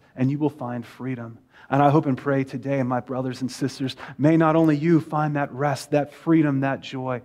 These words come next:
but may those in your life see it in you and desire it in you. And may you help them be invited to practice the way of Jesus together with us. Let's pray together. Thank you, God, for these words.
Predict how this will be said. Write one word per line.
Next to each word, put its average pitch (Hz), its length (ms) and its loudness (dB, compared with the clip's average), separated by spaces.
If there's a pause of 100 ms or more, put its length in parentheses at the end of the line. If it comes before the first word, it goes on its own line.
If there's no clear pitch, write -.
(200)
but 175 120 4
may 180 200 6
those 165 340 2
in 151 80 -2
your 147 120 0
life 139 360 -2 (180)
see - 440 0
it 180 100 2
in 139 200 4
you 127 380 0
and 131 160 0
desire 156 640 2
it - 60 -6
in 131 180 -2
you. 120 320 -10 (280)
And 127 160 4
may 151 200 4
you 160 320 0
help 175 300 2
them 139 360 -2 (280)
be 180 160 4
invited 139 500 0
to 117 60 -16
practice 139 480 -2
the 143 100 -8
way 120 380 -6 (200)
of 120 140 -2
Jesus 123 440 -4
together 113 520 -6 (140)
with 127 180 -16
us. - 420 -14 (440)
Let's 143 100 -6
pray 139 160 2
together. 117 480 -6 (1400)
Thank 185 220 4
you, 180 60 4
God, 147 340 6
for 147 100 -4
these 127 240 -4
words. 120 640 -6